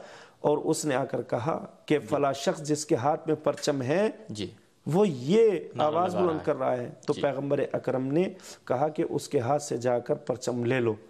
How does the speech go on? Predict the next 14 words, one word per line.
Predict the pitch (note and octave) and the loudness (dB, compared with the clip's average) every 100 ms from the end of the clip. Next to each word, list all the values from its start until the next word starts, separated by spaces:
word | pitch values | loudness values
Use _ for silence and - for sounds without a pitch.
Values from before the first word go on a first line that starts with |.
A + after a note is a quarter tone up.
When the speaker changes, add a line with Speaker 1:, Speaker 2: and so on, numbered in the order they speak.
| - | -14
Speaker 2:
جی۔ | A2 - E2+ | -10 -10 -2
Speaker 1:
اور | - D3+ | 0 0
پھر | - | 0
پرچم | - E3 C#3+ D#3+ D3 | 0 0 0 0 2
لیا | D3+ F#3+ | 4 4
اور | F#3+ | 4
پیغمبر | F3 D3 D#3+ G#3+ G#3+ F#3+ | 2 0 0 0 2 2
اکرم | - C#3+ G3+ G#3 | 0 0 0 2
نے | F3+ | 2
پھر | - D#3+ D#3+ | 0 -2 0
وہاں | D3+ D3 | 2 0
آواز | C3+ C#3 D3 C#3+ | 2 4 2 2
بلند | C3+ D3 D3+ | -2 -2 -2
کی، | D3 - | -4 -6